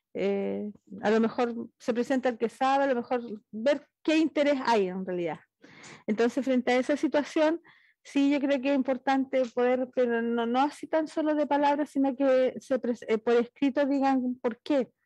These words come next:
porque igual, eh, es bueno t-, tener el fundamento, eh, legal o legal o,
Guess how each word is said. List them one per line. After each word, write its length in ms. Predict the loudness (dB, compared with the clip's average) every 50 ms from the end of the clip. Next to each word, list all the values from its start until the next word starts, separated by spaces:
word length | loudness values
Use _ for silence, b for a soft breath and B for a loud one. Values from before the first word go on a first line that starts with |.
| _ _
porque 380 | _ -6 -6 -4 -2 0 0 0
igual, 260 | 0 0 0 0 0 0 0 0 -2 -2 -4
eh, 320 | -4 -4 -4 -4 -6 -6 -6
es 140 | -6 -4
bueno 280 | -2 0 0 2 0 0
t-, 140 | -2 -6 -6
tener 220 | -2 0 2 2
el 100 | 2 0
fundamento, 1000 | -2 -2 -2 -2 0 0 2 2 2 0 0 0 0 -2 -2 0 -2 -2 -6 -8 b b b b b b b b b b b b _ -4
eh, 240 | -2 0 0 2 2
legal 640 | 4 4 4 4 4 4 4 4 4 4 4 2
o 200 | 2 4 4 4
legal 560 | 4 4 2 2 4 4 4 4 4 2 0 0
o, 480 | 0 0 2 2 0 0 -2 -6 -10 -14